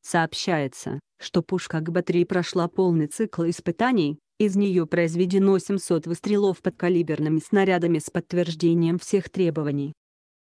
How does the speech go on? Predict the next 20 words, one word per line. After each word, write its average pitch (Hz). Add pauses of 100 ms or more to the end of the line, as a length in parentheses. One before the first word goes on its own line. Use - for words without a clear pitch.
(180)
Старокраматорский 165
машиностроительный 160
завод 170
заявляет 190
о 165
готовности 170
производить 165
всю -
линейку 180
артиллерийских 180
стволов 151
от 196
ста 180
двадцати 170
пяти 180
до 165
ста 165
пятидесяти 180
пяти 165
миллиметров 156